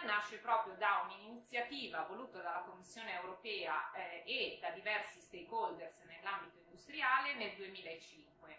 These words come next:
La Fondazione Don Gnocchi, in particolare, è stato uno dei membri fondatori, eh, di questa piattaforma europea di nanomedicina, e lo scopo principale di questa piattaforma, eh, che,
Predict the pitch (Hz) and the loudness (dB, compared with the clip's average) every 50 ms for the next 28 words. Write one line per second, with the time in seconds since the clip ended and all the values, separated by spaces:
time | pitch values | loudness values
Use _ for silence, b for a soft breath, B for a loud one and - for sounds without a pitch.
0 | b b b b b b _ - 240 262 302 - 262 240 240 240 233 - - 240 | b b b b b b _ 4 6 8 8 8 6 2 0 0 0 -2 -4 -6
1 | 220 196 190 180 180 180 185 190 196 240 302 - - - 370 349 - - 349 - | -4 -4 -6 -8 -8 -6 0 4 6 6 6 6 2 -2 -4 -6 -2 0 0 -2
2 | - 190 180 208 208 233 262 277 285 - - 208 190 - 196 190 226 240 240 208 | -2 -2 -2 2 4 6 6 6 6 4 2 0 0 0 -2 -4 -4 -2 -2 -2
3 | 185 190 202 208 233 269 262 233 190 185 180 175 - 202 196 196 196 190 190 277 | -2 -4 -6 -6 -4 -4 -4 -4 -4 -6 -6 -8 -10 -12 -8 -6 -6 -6 -6 -4
4 | 285 277 214 185 170 160 156 151 b b b b b b - 175 170 170 180 196 | 0 2 4 4 2 0 -2 -8 b b b b b b -6 -4 -4 -2 -4 -4
5 | 208 208 196 - 202 180 196 185 - - 185 185 - 208 208 208 202 185 175 165 | -6 -6 -4 -4 -4 -4 -4 -6 -6 -4 -4 -4 -4 -6 -8 -6 -4 -2 -2 -2
6 | 165 170 175 175 175 - 196 185 175 - - - - 170 170 165 160 - - - | -2 -4 -6 -6 -6 -6 -2 0 0 0 0 -2 -4 -4 -4 -4 -6 -8 -12 -16
7 | 180 190 - - 196 175 160 156 208 - - - - - - _ _ _ _ _ | -16 -16 -14 -14 -14 -14 -6 -2 0 0 0 -2 -6 -12 -18 _ _ _ _ _
8 | _ _ _ _ _ - - _ - - - 262 214 - 262 - - - - 359 | _ _ _ _ _ -20 -20 _ -6 -2 -2 0 0 0 0 -2 -4 2 8 10
9 | 320 - 196 185 185 185 180 185 196 - - - - - 226 220 196 175 175 175 | 12 12 12 10 6 2 -4 -6 -8 -10 -12 -14 0 4 6 8 8 6 4 0
10 | 175 175 180 180 - 190 175 175 185 190 - - 262 - - 226 214 220 226 - | -4 -8 -12 -10 -10 -10 -8 -6 -8 -8 -6 -6 -6 -6 -6 -4 -4 -4 -4 0
11 | 247 277 311 349 B B B B B B - - 180 175 170 170 165 - - 220 | 4 6 6 6 B B B B B B -6 -4 -2 -2 -2 -4 -6 -4 0 2
12 | 208 202 214 - | 2 2 2 -2